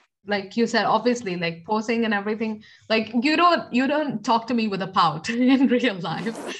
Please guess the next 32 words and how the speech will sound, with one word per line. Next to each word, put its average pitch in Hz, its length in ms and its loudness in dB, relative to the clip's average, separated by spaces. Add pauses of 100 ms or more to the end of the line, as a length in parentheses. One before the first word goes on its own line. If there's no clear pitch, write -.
(280)
So 302 180 2 (100)
obviously, - 520 8 (500)
<laughs> - 440 -10
obviously 339 520 0
in 262 140 0
that 311 260 6
way, 277 140 2
you're 220 120 0
gonna 226 200 2
look 226 260 -4
different. 220 400 -2
But 196 100 -2
I 208 140 0
meant 220 340 -2 (160)
whoever 262 520 0
called 202 240 0
you 202 100 -2
catfish 180 600 -4
is 185 140 -8
like, 151 260 -4
"Wh-, 185 360 -8
what 202 120 4
are 220 60 6
they 196 160 6
talking 180 400 4
about?" 156 300 -2
Like, 170 260 -4 (320)
it's 240 180 2
not 240 360 6
that 185 220 2
different. 175 340 -2
Like, 170 120 -2